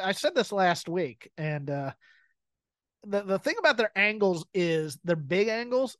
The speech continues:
they have a lot of moving parts to them, which make it very, very interesting. Like the Judgment Day being the top heels on a team, and every member of the Judgment Day having a issue with another member of the Judgment Day,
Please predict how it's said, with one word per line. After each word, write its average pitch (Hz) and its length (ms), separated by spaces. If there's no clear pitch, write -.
they 190 80
have 208 140
a 196 40
lot 196 220
of 202 60
moving 180 300
parts 156 340
to 147 100
them, 113 200
which 190 200
make 208 300
it 214 180
very, 175 460
very 165 240
interesting. 160 520
Like 151 200
the 165 80
Judgment 208 440
Day 196 500
being 196 280
the 175 80
top 185 320
heels 180 560
on 180 140
a 170 60
team, 170 440
and 165 240
every 214 240
member 208 400
of 202 80
the 180 80
Judgment 170 540
Day 175 260
having 185 420
a 180 220
issue 185 540
with 165 280
another 185 600
member 185 300
of 180 80
the 180 60
Judgment 165 440
Day, 156 440